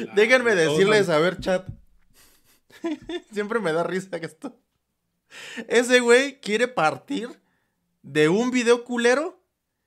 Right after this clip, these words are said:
Speaker 2: y en la, en el programa de la cámara quiere corregir todo lo que no iluminó desde un inicio de origen. <laughs> Ahí le quiere aumentar el iso, <laughs> le quiere aumentar la iluminación,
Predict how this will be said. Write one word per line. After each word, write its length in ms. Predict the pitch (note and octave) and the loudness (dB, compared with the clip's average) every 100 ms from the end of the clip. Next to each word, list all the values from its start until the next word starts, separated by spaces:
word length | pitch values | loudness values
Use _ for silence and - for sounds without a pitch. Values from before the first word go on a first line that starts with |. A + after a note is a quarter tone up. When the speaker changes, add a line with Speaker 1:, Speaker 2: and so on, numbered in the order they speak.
| _ _ _ _ _ _ _ | _ _ _ _ _ _ _
Speaker 2:
y 220 | F#3 G3 | -4 2
en 300 | F3+ E3+ D#3+ | 2 0 0
la, 260 | D#3 D#3 - | 2 0 -4
en 160 | C#3+ C#3+ | -8 -6
el 100 | C#3+ | -6
programa 800 | D3 C#3+ D#3 G#3 B3 B3 B3 _ - | -4 -2 0 0 0 -6 -8 _ -12
de 200 | C3+ C#3+ | -2 0
la 240 | C3+ C3 | 0 -2
cámara 560 | - G#3 A#3 C4+ D4 - _ _ _ | -2 -4 -2 -4 -6 -10 _ _ _
quiere 360 | - F3+ G3 A#3 | -6 0 2 2
corregir 760 | F#3+ F#3 E3+ F3 D3+ G3+ B3+ A#3+ | 2 2 2 -2 -2 -4 -4 -2
todo 240 | B3 A3 | -2 0
lo 200 | G#3+ F#3 | 0 0
que 100 | F3 | -4
no 120 | D#3 F3 | -4 -2
iluminó 540 | G3+ G3+ E3 E3+ G3+ | -2 -4 -4 -2 -4
desde 480 | G3 C#3 C#3+ C3+ D3 | -6 -4 -4 -2 -2
un 260 | D#3+ A3 | 0 -2
inicio 460 | G#3 G3+ A#3 A#3+ F#3+ | -2 -2 -4 -2 -2
de 80 | E3 | -2
origen. 600 | E3 A3 A3 A3 F#3+ - - - | -4 -4 -6 -6 -6 -10 -20 -20
<laughs> 680 | F#3+ - G3 - - - - | -20 -12 -12 -12 -20 -18 -2
Ahí 180 | C#3+ F#3 | 2 2
le 160 | G#3+ | 2
quiere 220 | G#3 G#3 G#3 | 0 -2 0
aumentar 1000 | D#3+ E3+ D#3+ D3 D3 D3 - F3 G#3 - | 0 0 -2 -4 -6 -8 -4 -4 -4 -4
el 220 | C#3+ C#3+ | -4 -2
iso, 520 | F#3+ B3 B3 B3+ C4+ D4 - C4+ | -4 -4 -2 -2 -2 -6 -16 -18
<laughs> 240 | - - - | -20 -20 -8
le 200 | E3 E3 | -4 -4
quiere 200 | F3 F3+ | -2 0
aumentar 580 | G3 G3 D#3 D3 E3 F3 | 2 0 -2 -6 -6 -2
la 100 | F#3+ | -2
iluminación, 1080 | E3+ D3 D3 C#3+ C#3 C#3 D3 G3 A#3+ C#4 | -2 -6 -8 -8 -6 -6 0 2 2 -2